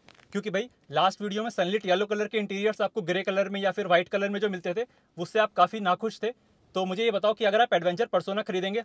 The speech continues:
और आपको इस कलर के इंटीरियर्स मिलेंगे तो आपको कैसा लगेगा? बाकी फीचर्स के बारे में बात कर लेते हैं। तो सबसे पहले मैं आपको की फॉब दिखा देता हूँ। तो ये आप देख सकते हैं की फॉब, इसके अंदर आपको कार को लॉक अनलॉक करने के साथ साथ Follow Me Home हेडलैम्प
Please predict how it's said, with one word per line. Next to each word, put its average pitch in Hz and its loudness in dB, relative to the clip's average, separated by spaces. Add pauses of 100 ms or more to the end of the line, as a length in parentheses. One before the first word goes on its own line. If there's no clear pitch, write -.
(100)
और 170 2
आपको 190 2
इस 208 -4
कलर 208 0
के 214 -4
इंटीरियर्स 196 -4
मिलेंगे 196 -4
तो 208 0
आपको 185 4
कैसा 190 0
लगेगा? 185 -2 (420)
बाकी 170 -2
फीचर्स 202 -6
के 233 -4
बारे 196 4
में 214 -6
बात 175 4
कर 208 -4
लेते 214 -6
हैं। 220 -8
तो 226 -10
सबसे 226 -6
पहले 208 -4
मैं 214 -4
आपको 208 -8
की 190 -8
फॉब 196 -2
दिखा 196 2
देता 185 0
हूँ। 240 -2
तो 185 -8
ये 180 6
आप 165 4
देख 185 -6
सकते - -6
हैं 214 -6
की 170 -8
फॉब, 202 0
इसके - -8
अंदर 104 -2
आपको - -4
कार 170 4
को 190 -6
लॉक 180 2
अनलॉक 202 0
करने 196 -4
के 202 -6
साथ 175 2
साथ 208 -2 (320)
Follow 175 2
Me 202 -4
Home 208 -2
हेडलैम्प 185 0